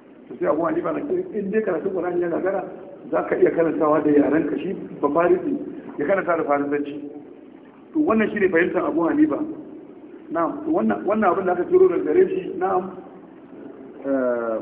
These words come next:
Speaker 2: faqad nuqila anhu atba'u, wa qad was-, faqad naqala anhu atba'u.
Speaker 1: Annahu raja anhu.
Speaker 2: Hmm.
Speaker 1: Hakika mabiyansa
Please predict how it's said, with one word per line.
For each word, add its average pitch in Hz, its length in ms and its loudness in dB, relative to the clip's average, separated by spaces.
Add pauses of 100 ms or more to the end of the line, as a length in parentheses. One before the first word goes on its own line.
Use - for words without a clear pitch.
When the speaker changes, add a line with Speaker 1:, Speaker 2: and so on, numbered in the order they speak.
(100)
Speaker 2:
faqad 123 320 -2
nuqila 165 460 4 (140)
anhu 165 280 0 (480)
atba'u, 139 520 -2 (520)
wa 123 140 -4
qad 143 160 0
was-, 143 220 4 (100)
faqad 147 240 -2
naqala 170 400 2 (100)
anhu 170 220 -4
atba'u. - 460 -6 (200)
Speaker 1:
Annahu 147 440 -2
raja 156 240 2 (120)
anhu. 139 240 -6 (200)
Speaker 2:
Hmm. 113 440 -6
Speaker 1:
Hakika 185 380 0
mabiyansa 170 600 0